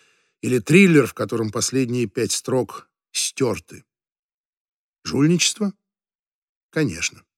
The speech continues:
Но, может быть, его читатели решат, что они умнее его, и, не жалея сил, начнут искать разгадку.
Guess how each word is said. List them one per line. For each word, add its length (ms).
Но, 120
может 380
быть, 420
его 240
читатели 540
решат, 440
что 200
они 160
умнее 560
его, 360
и, 80
не 100
жалея 420
сил, 340
начнут 420
искать 360
разгадку. 600